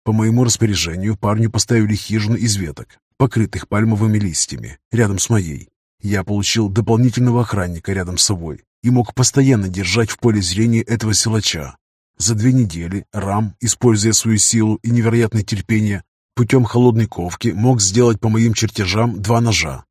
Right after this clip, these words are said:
десять наконечников для копий и небольшой молот. Конечно, этим предметом было далеко до изящества, но это были первые медные орудия труда.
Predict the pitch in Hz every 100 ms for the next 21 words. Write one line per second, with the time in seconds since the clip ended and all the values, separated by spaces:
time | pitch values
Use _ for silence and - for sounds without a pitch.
0 | - 90 131 117 101 110 107 95 92 -
1 | 107 110 107 113 123 101 120 - 120 117
2 | 110 - 127 117 85 67 62 - _ _
3 | _ _ - 120 110 - 113 - 104 113
4 | 104 110 110 110 - 104 117 117 107 135
5 | 135 - 85 85 110 98 92 80 76 -
6 | 71 58 - _ - 113 107 113 107 95
7 | 117 110 123 123 110 107 104 113 113 113
8 | 117 113 110 104 95 110 85 65 -